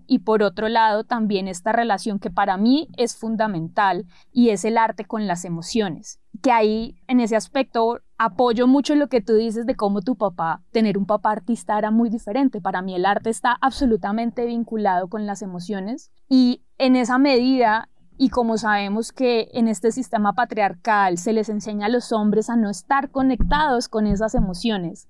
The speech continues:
pues rompe mucho, ¿no? Rompe mucho, eh,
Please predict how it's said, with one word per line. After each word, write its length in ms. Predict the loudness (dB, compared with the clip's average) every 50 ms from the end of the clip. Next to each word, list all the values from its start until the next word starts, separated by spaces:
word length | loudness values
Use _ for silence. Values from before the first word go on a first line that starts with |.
| -4
pues 220 | 0 0 2 2 2
rompe 460 | 2 2 2 2 0 0 -2 0 2
mucho, 480 | 2 4 4 2 2 0 -4 -6 -4 -4
¿no? 280 | -4 -4 -2 -2 -4 -4 -6
Rompe 400 | -4 -2 -2 -2 -2 0 0 2
mucho, 400 | 2 4 2 2 0 0 0 0
eh, 320 | 0 -2 -2 -2 -4 -4